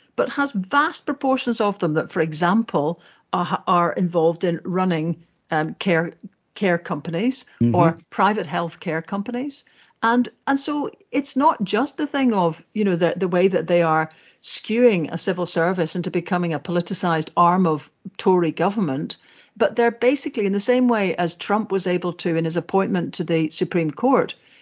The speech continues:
Speaker 1: he was able to essentially interfere with politics long after he'd gone by the kind of person he put in that would then be there for lifetime tenure.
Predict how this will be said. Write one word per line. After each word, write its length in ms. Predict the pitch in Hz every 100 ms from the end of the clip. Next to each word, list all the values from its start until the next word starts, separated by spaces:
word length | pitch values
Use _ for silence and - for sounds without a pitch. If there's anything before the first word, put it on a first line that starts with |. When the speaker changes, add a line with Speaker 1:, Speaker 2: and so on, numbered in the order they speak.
| _
Speaker 1:
he 120 | 277
was 160 | 269 247
able 220 | 233 208
to 160 | 208
essentially 520 | 185 - 202 190 175 -
interfere 400 | 247 262 233 202
with 160 | 175
politics 480 | - 180 175 - -
long 380 | 214 226 254 240
after 360 | 202 247 -
he'd 280 | 190 190 151
gone 500 | 190 196 247 139 160 - _ _ _ -
by 120 | 185
the 80 | 180
kind 360 | - 226 233
of 100 | 233
person 320 | - 175 -
he 140 | 170 185
put 260 | 190 170
in 420 | - 190 196 143 175 -
that 100 | 175
would 160 | 190
then 180 | 190 190
be 120 | 185
there 240 | 175 165 165
for 160 | -
lifetime 560 | 156 160 196 - 175 151
tenure. 560 | 180 196 247 214 135